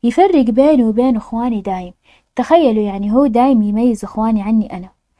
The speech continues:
المهم، استمرينا على ذا الحال من وأنا طفلة ألين ما صار عمري ثمنتاشر سنة.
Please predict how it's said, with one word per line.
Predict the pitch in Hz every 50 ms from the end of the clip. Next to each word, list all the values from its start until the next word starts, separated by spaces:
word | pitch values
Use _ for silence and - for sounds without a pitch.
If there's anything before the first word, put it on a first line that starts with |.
| _ _ _ _ _
المهم، | 285 349 339 285 269 285 302 269 -
استمرينا | 220 - - 247 220 226 226 240 262 294 302 262 226
على | 220 247 247 220
ذا | 202 208
الحال | 202 - - - 233 233 226 226
من | 208 208 208 208
وأنا | 220 254 285 285
طفلة | - - 254 254 - - 240 - -
ألين | 202 220 247 254 226
ما | 208 190
صار | 190 - - 226 240 233 214
عمري | 185 190 208 220 220 214
ثمنتاشر | 220 - 196 190 190 - - 208 208 - 190
سنة. | 175 - - 170 165 - _ _